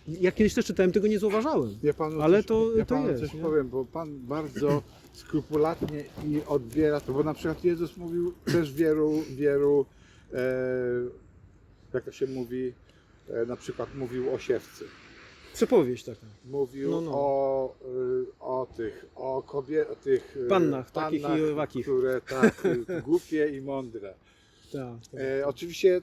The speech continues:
Speaker 2: to są rzeczy, które można zrozumieć. Oczywiście mo-, y, w-, w-, jakby pan, czytał pan całą Biblię?
Speaker 1: Nigdy
Speaker 2: Nie.
Speaker 1: całej nie przeczytałem.
Speaker 2: Właśnie o to chodzi,
Speaker 1: Nigdy,
Speaker 2: że
Speaker 1: bo to
Speaker 2: w
Speaker 1: nie da
Speaker 2: opisach na
Speaker 1: rady.
Speaker 2: przykład, y, w, w Księdze Królów,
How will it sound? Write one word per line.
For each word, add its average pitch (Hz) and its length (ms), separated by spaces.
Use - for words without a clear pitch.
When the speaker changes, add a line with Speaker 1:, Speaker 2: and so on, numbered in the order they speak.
Speaker 2:
to 190 140
są 185 260
rzeczy, 175 300
które 180 600
można 170 540
zrozumieć. 120 840
Oczywiście 170 460
mo-, 185 160
y, 156 380
w-, 123 160
w-, 120 340
jakby 147 240
pan, 165 340
czytał 170 260
pan 170 180
całą 165 240
Biblię? 180 420
Speaker 1:
Nigdy 208 280
Speaker 2:
Nie. 180 60
Speaker 1:
całej 156 200
nie 139 60
przeczytałem. 127 400
Speaker 2:
Właśnie 165 320
o 190 40
to 190 120
chodzi, 214 220
Speaker 1:
Nigdy, 151 180
Speaker 2:
że 180 160
Speaker 1:
bo 185 60
to 165 100
Speaker 2:
w 151 60
Speaker 1:
nie 151 80
da 143 60
Speaker 2:
opisach 160 500
na 143 80
Speaker 1:
rady. 123 160
Speaker 2:
przykład, 160 480
y, 156 220
w, - 40
w - 240
Księdze 156 400
Królów, 165 800